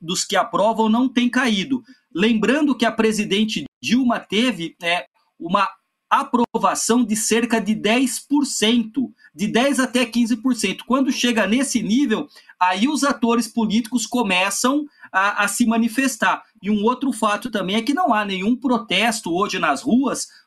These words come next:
por conta aí da não, não aglomeração, que faz com que os políticos se sintam empoderados pra continuar um diálogo de um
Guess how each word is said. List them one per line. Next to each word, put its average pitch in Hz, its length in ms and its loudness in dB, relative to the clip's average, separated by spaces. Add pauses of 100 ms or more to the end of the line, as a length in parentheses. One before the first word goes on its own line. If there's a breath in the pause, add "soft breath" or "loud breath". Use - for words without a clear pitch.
por 165 220 -8 (160)
conta 196 360 0
aí 175 180 0
da 180 160 0
não, 165 200 0
não 165 220 2
aglomeração, 175 840 0 (280 loud breath)
que 277 120 0
faz 214 320 0
com 220 180 -2
que 220 80 0
os 220 80 -2
políticos 220 600 -2
se 220 80 0
sintam 220 400 0
empoderados 214 840 0 (200 loud breath)
pra 208 140 0
continuar 208 480 0
um 202 100 -2
diálogo 202 540 0
de 190 80 0
um 233 120 0